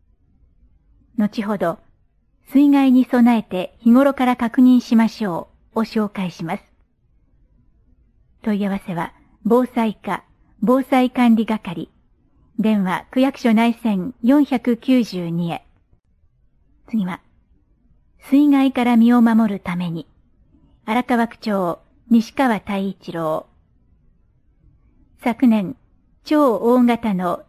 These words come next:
台風第十九号が上陸した際、区は災害対策本部を設置して、その対応に当たりました。その際の教訓を踏まえ、令和二年二月に、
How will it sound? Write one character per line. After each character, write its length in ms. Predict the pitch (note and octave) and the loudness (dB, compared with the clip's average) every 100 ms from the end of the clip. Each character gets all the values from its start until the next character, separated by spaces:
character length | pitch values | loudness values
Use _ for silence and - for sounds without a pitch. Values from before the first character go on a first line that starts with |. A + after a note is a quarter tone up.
| - | -6
台 240 | B3 C4+ | -2 -2
風 280 | - B3+ A3 | 0 -2 0
第 280 | A#3 B3+ G3+ | 0 -2 0
十 240 | A#3 C#4 | 0 0
九 280 | C4+ C#4 B3+ | 0 2 2
号 200 | G#3 F#3 | 0 -2
が 200 | E3 E3+ | -8 -6
上 200 | A3 A3 | -4 -4
陸 220 | G3 - | -6 -12
し 140 | F#3 | -14
た 120 | - E3+ | -12 -12
際、 320 | - E3 - _ _ _ _ _ _ _ _ _ | -10 -12 -12 _ _ _ _ _ _ _ _ _
区 140 | - G3+ | -10 -6
は 180 | E3 - _ _ - | -6 -8 _ _ -2
災 200 | B3 C4 | 0 2
害 200 | B3+ B3 | 2 0
対 200 | B3 A#3+ | -2 -4
策 220 | B3 B3 | -6 -2
本 220 | B3+ A#3 | 0 0
部 100 | F3 | 0
を 100 | D#3 | -8
設 120 | - F#3+ - | -10 -12 -10
置 20 | A#3 | -12
し 140 | - | -12
て、 260 | - E3 - _ _ _ | -10 -10 -10 _ _ _
そ 120 | - | 0
の 140 | A#3+ B3 | 2 2
対 340 | - B3 B3 | 0 0 4
応 80 | A#3 | 4
に 160 | A3+ A3 | 4 2
当 60 | |
た 140 | G#3+ G3+ | -2 -6
り 100 | F3+ | -6
ま 120 | E3+ | -6
し 100 | - | -8
た。 180 | - - _ _ _ _ _ _ _ _ _ _ _ | -14 -14 _ _ _ _ _ _ _ _ _ _ _
そ 140 | - | 0
の 120 | B3 D4 | 2 2
際 240 | D#4+ D4+ | 2 2
の 140 | A3+ | 2
教 240 | G#3+ B3+ B3 | 0 0 0
訓 320 | B3 A#3 A3 | 2 2 4
を 60 | G#3+ | 0
踏 160 | - | 0
ま 140 | G3 F#3 | 0 -2
え、 200 | D#3+ - _ _ _ _ _ - | -8 -14 _ _ _ _ _ -2
令 240 | B3+ C#4 | 0 2
和 100 | A3 | 2
二 160 | G#3 G#3+ | 2 2
年 260 | F#3+ E3 | 0 -4
二 140 | E3+ G#3+ | -2 0
月 300 | A3 - F#3 | 0 -2 -8
に、 180 | D#3+ | -8